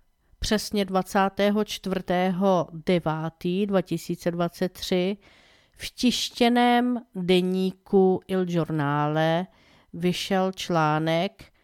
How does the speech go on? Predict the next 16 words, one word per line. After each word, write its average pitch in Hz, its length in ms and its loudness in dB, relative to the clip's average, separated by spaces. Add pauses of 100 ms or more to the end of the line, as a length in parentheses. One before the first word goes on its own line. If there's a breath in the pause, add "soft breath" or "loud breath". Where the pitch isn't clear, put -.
(300)
na 190 160 -2
téma, 190 920 0 (520)
jak 202 560 0
nevládní 202 680 2
organizace 226 1160 2
školí 202 720 0
migranty. 226 720 0
Prakticky 175 920 -2 (560 soft breath)
tam 185 360 0 (340)
bylo 202 680 6 (440 soft breath)
zjištěno, 180 1160 2 (400 soft breath)
že 190 640 2 (420 soft breath)
je 196 160 4
těm 233 380 0
migrantům 214 840 2
před 220 400 -4